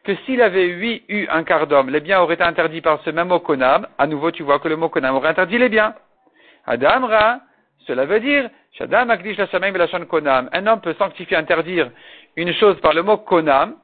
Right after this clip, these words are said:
pas vraiment sanctifier, il pourrait l'interdire, comme quelqu'un qui est Makdish la Shamaim, qui consacre une chose à Hachem, et qui automatiquement, ça devient interdit à tout le monde,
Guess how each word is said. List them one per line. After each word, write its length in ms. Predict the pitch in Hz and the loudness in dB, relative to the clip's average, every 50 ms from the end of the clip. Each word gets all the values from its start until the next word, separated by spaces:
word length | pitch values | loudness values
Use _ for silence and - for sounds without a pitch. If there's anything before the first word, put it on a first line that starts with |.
| _ _ - | _ _ -2
pas 120 | 262 254 | -2 0
vraiment 300 | 220 220 214 208 196 175 | 0 -2 0 0 0 0
sanctifier, 420 | - 180 156 - - 151 - 160 | 0 -6 -6 -6 -14 -12 -10 -10
il 20 | 156 | -10
pourrait 220 | - 175 190 208 | -6 0 0 2
l'interdire, 580 | 208 220 220 214 220 214 180 139 131 151 175 170 | 2 2 2 2 2 0 0 -2 -4 -8 -8 -2
comme 160 | - 247 240 | -2 -2 0
quelqu'un 240 | - 240 208 214 220 | 2 0 0 0 -2
qui 120 | 214 - 196 | -2 -2 -2
est 40 | |
Makdish 380 | 180 175 170 - 180 196 190 - | 0 0 -2 -2 -4 -10 -6 -2
la 100 | 202 180 | -2 -2
Shamaim, 240 | - - 180 180 180 | 0 0 -4 -4 -2
qui 140 | 165 180 170 | -4 -8 -8
consacre 480 | - 175 170 - - 220 202 208 - 185 | -8 -8 -10 -4 -2 -2 -2 -2 -2 -10
une 120 | 170 147 | -10 -6
chose 180 | - 185 170 160 | -6 -4 0 2
à 100 | 156 135 | 2 2
Hachem, 440 | 127 120 - 156 151 180 220 262 - _ - - - - - - - - - | 2 0 -2 0 0 0 0 -2 -12 _ -20 -20 -20 -20 -20 -20 -20 -8 -4
et 100 | - 170 | -4 -2
qui 220 | - 202 220 196 | 0 2 2 4
automatiquement, 680 | 190 226 220 240 226 226 226 - 220 208 214 220 220 208 | 4 4 4 4 2 2 0 -2 -4 -10 -4 -2 -2 0
ça 100 | - 208 | 0 -2
devient 120 | 185 180 202 | -2 0 -2
interdit 320 | 196 185 196 185 165 185 | 0 2 0 0 2 2
à 60 | 170 | 0
tout 120 | 175 180 143 | 0 0 -6
le 60 | 135 | -2
monde, 320 | 135 139 175 226 240 262 | 0 2 2 2 0 -4